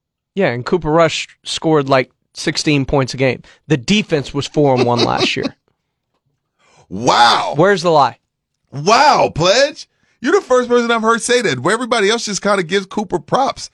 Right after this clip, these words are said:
Speaker 2: That's why you rolling? That's how you rolling?
Speaker 1: Yes.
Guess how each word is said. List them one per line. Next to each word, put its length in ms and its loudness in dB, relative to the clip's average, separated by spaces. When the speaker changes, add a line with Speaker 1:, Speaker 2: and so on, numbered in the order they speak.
Speaker 2:
That's 220 0
why 120 -4
you 160 -2
rolling? 420 0
That's 160 -2
how 100 0
you 140 -2
rolling? 360 0
Speaker 1:
Yes. 580 0